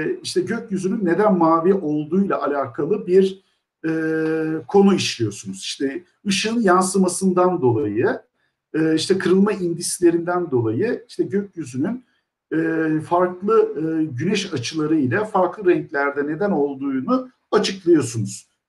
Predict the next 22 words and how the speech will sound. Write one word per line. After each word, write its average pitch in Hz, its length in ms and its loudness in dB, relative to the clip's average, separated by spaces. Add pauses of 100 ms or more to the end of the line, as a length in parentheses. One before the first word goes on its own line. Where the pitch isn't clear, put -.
Yani 151 180 4
böyle 185 220 6
de 175 80 6
bir 185 120 -2
konu 185 240 2
var. 117 240 0
Ama 202 200 0
eğer 208 260 -2
siz 196 400 -8
derseniz 165 580 0
ki 131 100 -6
işte 170 400 -2 (380)
bakın 220 340 4
şu 190 200 -2
Tanrı'nın 165 460 0
hikmetini, 170 560 -6
işte 139 220 -4
bizim 165 220 -6
göz 190 220 4
zevkimiz 175 440 -4
için 156 260 -12
bize 165 380 -2